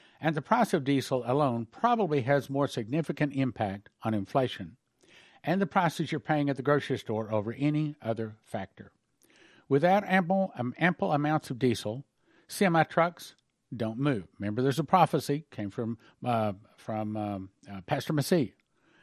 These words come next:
that the eighteen-wheelers would not be moving. So this is serious stuff. Farms shut down. Critical manufacturing sectors are all crippled. The U S has just twenty-five days of diesel supply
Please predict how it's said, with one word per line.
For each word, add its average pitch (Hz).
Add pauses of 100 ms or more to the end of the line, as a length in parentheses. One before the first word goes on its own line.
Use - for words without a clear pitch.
(140)
that 117
the -
eighteen-wheelers 147
would 110
not 139
be 139
moving. 131 (260)
So -
this 139
is 190
serious 165
stuff. - (1500)
Farms 170 (120)
shut 160
down. 156 (680)
Critical 165
manufacturing 165
sectors 156 (260)
are 101
all 110
crippled. - (800)
The 175
U 233
S 190
has 175
just 165
twenty-five 165
days 135
of 127
diesel 160
supply 120